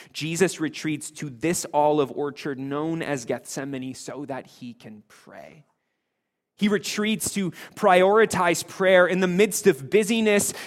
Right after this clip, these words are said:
teaching, sign, wonders, healings, and miracles, because retreating in this discipline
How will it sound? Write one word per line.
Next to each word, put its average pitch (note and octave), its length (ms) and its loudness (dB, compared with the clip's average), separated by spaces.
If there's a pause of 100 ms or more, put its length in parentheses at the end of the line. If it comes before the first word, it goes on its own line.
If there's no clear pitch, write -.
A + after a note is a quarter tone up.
teaching, A3+ 480 0
sign, G#3 560 0
wonders, G3+ 480 0
healings, G#3 540 0
and E3+ 160 -2
miracles, G3+ 480 0
because F3 300 0
retreating B3 800 -2
in G3 260 -2
this D#3+ 320 2
discipline E3+ 640 0